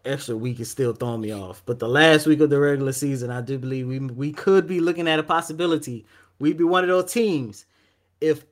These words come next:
X team and, and B team loses and the Texans win this game, they will, they will make the playoffs as a wild card spot. I'm just saying. I'm just throwing that out there right now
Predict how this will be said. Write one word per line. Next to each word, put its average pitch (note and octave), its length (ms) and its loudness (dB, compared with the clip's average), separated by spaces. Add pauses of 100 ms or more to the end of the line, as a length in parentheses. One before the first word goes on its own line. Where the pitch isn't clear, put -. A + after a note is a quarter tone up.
X A#3+ 340 2
team A#3+ 680 0 (320)
and, D#3 520 -2
and C#3 280 -6
B A#3 240 0
team A3 400 2
loses D#3+ 760 0 (340)
and D3+ 180 -4
the C3+ 60 -6
Texans A3+ 580 -2
win A3 300 6
this A3 240 4
game, D#3+ 680 0 (560)
they G3 160 6
will, F#3+ 220 4
they E3 420 -2
will F3+ 320 4
make F#3+ 300 0
the F#3+ 80 -6
playoffs E3+ 520 0
as D3+ 220 -2
a C#3 60 -4
wild C3+ 480 -6
card G#2+ 340 -12
spot. F#2+ 340 -20
I'm C#3 220 -8
just B2 240 -10
saying. F#2+ 240 -16
I'm A#2+ 120 -14
just B2 220 -12
throwing B2 200 -8
that A#2 140 -12
out A2+ 200 -12
there G#2 140 -10
right G2 300 -16
now F2+ 280 -20